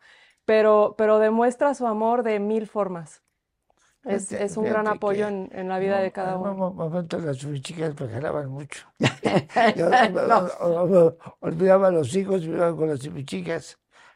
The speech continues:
Speaker 2: Fíjate, cuando yo, yo viajaba, viajaba parte con chicas y parte con hijos.
Speaker 3: <laughs> O sea, ¿por deta-, por periodos o
Speaker 2: Por
Speaker 3: por?
Speaker 2: peri-, por periodos. De acá a acá con chicas y de acá a acá con hijos. Varias veces lo hice así.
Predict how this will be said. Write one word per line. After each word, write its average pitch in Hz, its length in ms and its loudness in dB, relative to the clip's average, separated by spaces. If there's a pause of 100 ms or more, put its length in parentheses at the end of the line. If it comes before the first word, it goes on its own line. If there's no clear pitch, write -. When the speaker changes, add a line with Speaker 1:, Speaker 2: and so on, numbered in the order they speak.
Speaker 2:
Fíjate, 170 300 -6
cuando 156 340 -6
yo, 185 180 -6
yo 202 200 -6
viajaba, 165 600 -4 (460)
viajaba 180 440 -2
parte 180 260 -6
con 160 160 -10
chicas 165 640 -10
y 170 60 -10
parte 165 320 -8
con 156 200 -8
hijos. 113 460 -12 (420)
Speaker 3:
<laughs> - 280 -12 (640)
O 247 160 6
sea, 214 180 2 (440)
¿por 208 240 4
deta-, 220 360 0
por - 240 0
periodos 269 720 4
o 214 100 4
Speaker 2:
Por 170 180 0
Speaker 3:
por? 196 100 2
Speaker 2:
peri-, 175 280 2
por 175 280 -2
periodos. 247 680 0 (400)
De 170 100 -2
acá 139 180 -2
a 254 60 0
acá 220 220 -2
con 196 280 -4
chicas 180 580 -6
y 185 60 -4
de 175 80 0
acá 170 200 0
a - 20 0
acá 185 220 -2
con 196 220 -4
hijos. 175 320 -6 (420)
Varias 208 300 2
veces 190 240 -4
lo 196 100 -2
hice 165 160 -6
así. 170 320 -8